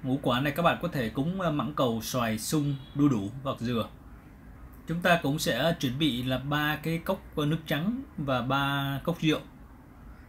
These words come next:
Và hai cây đèn cầy hai bên. À, hai bên cũng sẽ, một bên là một,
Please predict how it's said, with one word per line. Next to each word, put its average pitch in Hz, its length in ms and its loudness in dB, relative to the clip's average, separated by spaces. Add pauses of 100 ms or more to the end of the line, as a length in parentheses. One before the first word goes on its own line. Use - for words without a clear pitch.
(120)
Và 123 420 0 (220)
hai 147 320 0
cây 143 240 0
đèn 120 160 0
cầy 113 160 0
hai 123 120 0
bên. 131 200 2 (800)
À, 127 160 -4
hai 139 200 2
bên 147 260 2
cũng 131 180 -2
sẽ, 123 160 -2
một 143 180 0
bên 143 280 4
là 120 280 2
một, 120 220 -4